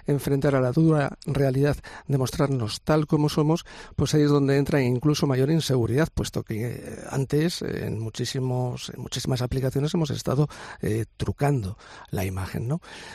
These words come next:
Y esto, pues como tú dices, cuando llegas a la playa, llegas a la piscina y te das cuenta de que, de que, bueno, pues de que estamos dentro de una normalidad la mayoría de nosotros, y que esto no tiene que suponer nada más que, pues venga, el, el atreverse a lanzarse a la piscina, a la playa y disfrutar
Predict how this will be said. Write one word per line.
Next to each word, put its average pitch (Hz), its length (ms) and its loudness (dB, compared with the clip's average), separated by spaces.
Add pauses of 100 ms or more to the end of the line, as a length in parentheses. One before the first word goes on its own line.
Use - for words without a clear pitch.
(140)
Y 143 140 0
esto, 156 260 4
pues 151 200 2
como 127 200 0
tú 147 120 2
dices, 147 320 0
cuando 123 220 -2
llegas 143 280 2
a - 20 4
la 143 120 4
playa, 156 420 4
llegas 139 260 0
a 151 40 2
la 143 80 2
piscina 151 400 0
y 147 40 0
te 127 100 0
das 135 140 2
cuenta 156 340 2
de 139 120 2
que, 117 640 0
de 107 100 -4
que, - 100 -6
bueno, 120 400 -4
pues - 260 -4
de 104 100 -4
que - 100 -10
estamos 127 340 -4
dentro 139 320 0
de 131 60 0
una 147 180 0
normalidad 117 760 -2
la 120 100 -2
mayoría 110 360 -2
de 110 100 -4
nosotros, 107 480 -8 (460)
y 139 120 -4
que - 80 0
esto 127 160 0
no 117 80 0
tiene 131 180 0
que 127 80 0
suponer 139 300 0
nada 160 160 4
más 120 160 0
que, 120 240 -4 (320)
pues - 120 -2
venga, 135 280 -2 (300)
el, 127 540 0
el 131 320 2
atreverse 156 580 2
a 147 60 4
lanzarse 156 760 2
a 156 100 4
la 147 120 4
piscina, 165 480 2
a - 20 4
la 147 120 4
playa 165 300 4
y 165 40 4
disfrutar 156 600 4